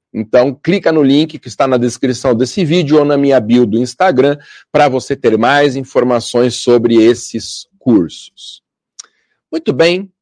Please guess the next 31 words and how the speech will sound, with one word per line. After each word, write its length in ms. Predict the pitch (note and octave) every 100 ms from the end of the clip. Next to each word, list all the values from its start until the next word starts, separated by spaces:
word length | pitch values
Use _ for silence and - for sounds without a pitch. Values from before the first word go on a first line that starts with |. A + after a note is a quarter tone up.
| _ -
já 320 | G#2+ D#3+ F#3+
planejou 840 | F#3+ E3+ D3+ C#3 A2+ F#3 G3+ C3+ -
o 80 |
seu 360 | A#2+ - C3 C3
ano 200 | C3 B2+
de 140 | A2+
dois 400 | G#2+ B2 A#2+ G2+
mil 240 | A2+ B2+ B2
e 100 | A2
vinte 280 | A#2 A#2+ -
e 100 | -
quatro 580 | C3 E3 - G#2+ G#2 - -
na 320 | A#2 C3 C3
advocacia? 1040 | B2 G#2+ A2 A#2 A2 G#2+ - D#3+ F3 G2 - _ _ _ _
Eu 80 | A#2+
vou 80 | D3+
falar 280 | D3 E3+ E3
um 100 | D#3
pouquinho 420 | D#3 D3 D3+ D3+
sobre 360 | D3 D3 C3 C3
isso 400 | C#3 B2+ - B2
hoje 280 | C#3+ C3
a 60 | A#2+
partir 460 | G2+ A#2+ - C#3 C3+
da 120 | C3+
minha 300 | C3+ C#3 C3+
experiência. 880 | - - C#3 C3 A2 G2+ F2+ - - _ _ _ _ _ _
Eu 360 | B2+ D#3 D#3+ D3
tinha 360 | D3+ G3 G3
um 140 | F#3+ E3
sensei 880 | - D3+ B2+ - - D3 B2 F2